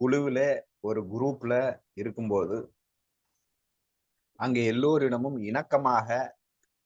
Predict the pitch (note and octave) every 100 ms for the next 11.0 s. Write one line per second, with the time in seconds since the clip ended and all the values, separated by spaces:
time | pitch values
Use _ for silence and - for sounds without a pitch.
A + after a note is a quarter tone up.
0 | _ A#2+ B2 A2+ G#2 G2 F#2+ F#2+ A2 -
1 | _ _ _ _ _ _ _ _ - A#2+
2 | C3 C#3 D#3 C3+ B2+ B2+ B2+ A#2 B2+ C#3+
3 | D3 C#3+ C3 A2 A2+ B2+ B2 B2 D3 G2
4 | G#2+ C3+ C3+ A#2+ A#2 G#2+ B2+ B2+ G#2 A2
5 | B2+ C3+ B2+ A2+ G#2+ F#2+ A2 B2 - _
6 | _ _ _ _ _ _ _ - C3 C3
7 | C3+ B2+ A2+ A2 G#2+ G#2+ G2+ G2 G2 B2
8 | - - A2+ A#2+ A2+ G2+ F2+ - C3+ -
9 | - G#2+ G2 G2+ G2+ C#3 C3 A#2+ A2 B2
10 | A2+ G2+ A#2+ G2 A2+ A2+ G#2+ G#2 A2+ B2+